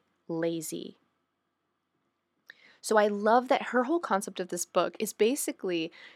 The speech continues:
shifting care tasks, she calls them, so, like, cleaning, decluttering, organizing, even self-care, shifting them from a moral obligation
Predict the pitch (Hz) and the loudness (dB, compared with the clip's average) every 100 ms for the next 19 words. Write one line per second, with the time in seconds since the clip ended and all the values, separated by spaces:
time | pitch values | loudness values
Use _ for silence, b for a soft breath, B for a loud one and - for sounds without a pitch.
0 | B - - 285 269 - 349 349 359 - | B -4 2 2 2 -2 -2 -4 -8 -14
1 | _ _ _ - - 175 180 202 - 240 | _ _ _ -12 -2 0 0 -2 0 2
2 | 262 285 - - - - - 262 262 247 | 2 -4 -10 -8 -10 -8 -6 0 2 2
3 | 254 247 - 185 175 - - 226 226 226 | 0 -2 -2 -2 -2 -6 -10 -4 -2 0
4 | 226 220 208 175 - 214 220 214 214 214 | 0 -2 -6 -10 -4 -2 0 -2 -4 -4
5 | 214 208 208 208 202 208 202 254 403 339 | 0 2 0 -2 -2 -2 -4 -6 -6 -4
6 | - 196 - - 175 170 B B B - | 0 -2 -2 0 0 0 B B B -8
7 | - 277 - 311 277 202 190 190 196 - | 0 0 0 -4 0 0 0 -2 -6 -12
8 | _ _ _ - 208 190 185 185 - 202 | _ _ _ 0 6 6 4 -4 -2 -2
9 | 196 196 202 214 240 - _ 185 170 180 | 0 0 2 2 2 0 _ 2 4 2
10 | 202 196 185 165 180 - 262 277 294 | 0 -4 -4 -4 -4 -2 0 0 -4